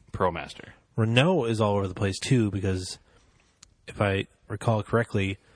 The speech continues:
Speaker 2: there is a version of the Mitsubishi i-meve sold as a Renault.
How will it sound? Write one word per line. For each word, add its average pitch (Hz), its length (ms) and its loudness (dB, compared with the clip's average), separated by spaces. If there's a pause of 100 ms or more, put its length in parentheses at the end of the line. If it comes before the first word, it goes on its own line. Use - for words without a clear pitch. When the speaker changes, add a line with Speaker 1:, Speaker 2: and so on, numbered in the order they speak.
(340)
Speaker 2:
there 101 100 0
is 98 120 -2
a 98 80 2
version 107 420 2
of 98 140 -2
the 101 140 0
Mitsubishi - 640 -2
i-meve 127 640 0 (600)
sold - 320 -4
as 92 100 -2
a 95 60 0
Renault. 98 540 2